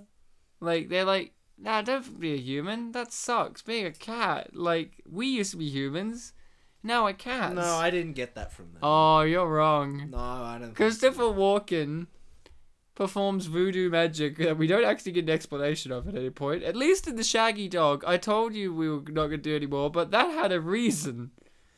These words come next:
Speaker 1: <laughs> Which was ancient Chinese mysticism. <laughs> But this mo-, <laughs> this movie, do you remember the website the little girl checks out?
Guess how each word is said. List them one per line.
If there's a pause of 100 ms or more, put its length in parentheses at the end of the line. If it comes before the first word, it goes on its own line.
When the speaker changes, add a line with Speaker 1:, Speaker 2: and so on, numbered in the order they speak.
(280)
Speaker 1:
<laughs>
Which
was
ancient
Chinese
mysticism.
<laughs> (720)
But
this (140)
mo-, (720)
<laughs> (1600)
this
movie,
do
you
remember
the
website
the
little
girl
checks
out?